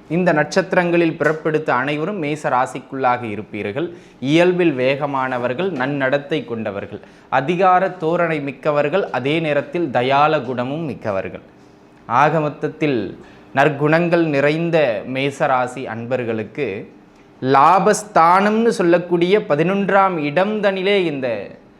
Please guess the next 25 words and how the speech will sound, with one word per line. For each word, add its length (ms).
சனியினுடைய 680
வக்ர 280
பெயர்வு 380
நடைபெறுவது 640
ஒரு 180
சிறப்பு 380
மிகுந்தது. 400
அவர் 240
வக்ரம் 440
பெற்றிருக்கின்றாரோ 960
அல்லது 240
இயல்பாக 460
இருக்கின்றாரோ, 600
எப்படி 320
இருப்பினும் 480
பதினொன்றாம் 600
இடம் 260
என்பது 320
ஒரு 180
சாதகமான 800
இடமே, 240
அதில் 240
எந்த 220
விதமான 380
மாற்று 320